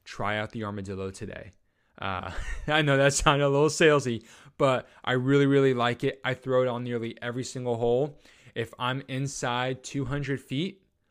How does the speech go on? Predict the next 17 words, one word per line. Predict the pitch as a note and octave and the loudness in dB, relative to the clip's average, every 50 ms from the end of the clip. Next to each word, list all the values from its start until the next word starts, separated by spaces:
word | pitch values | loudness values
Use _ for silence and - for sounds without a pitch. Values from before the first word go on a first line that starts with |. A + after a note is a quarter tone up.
| _ _ - | _ _ -10
I'm | - C3 | -10 -10
probably | - - - B2+ B2 B2 B2+ C3+ B2+ | -10 -8 -6 -4 -4 -2 -2 -4 -4
throwing | B2+ - C3+ B2+ B2 B2+ | -4 -6 -6 -6 -6 -6
the | B2 A#2+ A#2 | -6 -4 -4
Armadillo, | A2+ A#2 A#2 A2 G#2 A2 F#2+ F#2 F#2 F2 G#2+ G#2 _ _ _ _ _ _ _ _ _ _ _ _ _ _ | -4 -6 -8 -8 -8 -8 -8 -8 -10 -12 -14 -18 _ _ _ _ _ _ _ _ _ _ _ _ _ _
uh, | - - G2 F#2 F#2 F2+ F#2+ G2 - C3 _ _ | -12 -10 -8 -8 -8 -8 -10 -12 -14 -18 _ _
given | - C#3 C3+ C3 C3 C3 B2+ B2 A#2+ A#2 G#2 G2 _ - | -2 0 0 2 2 0 -2 -2 -4 -8 -10 -16 _ -10
whatever, | A#2+ A#2+ A#2+ A#2 A2+ A2 G#2+ A2+ A2 A2+ | -6 -4 -2 -2 -2 -4 -4 -4 -6 -6
you | A#2+ A#2 A2+ A2 | -6 -8 -10 -10
know, | G#2+ G#2 | -10 -10
the | G2+ A2+ | -10 -10
terrain | G#2+ - - A#2+ A#2 A2+ G#2+ G#2+ G#2+ | -10 -10 -10 -10 -8 -8 -8 -8 -10
of | G#2 | -10
the | G2 G#2 | -10 -10
hole | F2+ - A2+ G#2+ G2+ F#2+ G2 | -8 -4 -4 -4 -4 -4 -4
is. | F#2+ F#2+ G2 G2 F#2+ - - - _ _ _ _ _ | -4 -4 -6 -6 -8 -12 -16 -18 _ _ _ _ _
Um, | - G2+ G2 F#2 F2+ F2+ F2+ F2 | -10 -8 -8 -8 -8 -10 -10 -14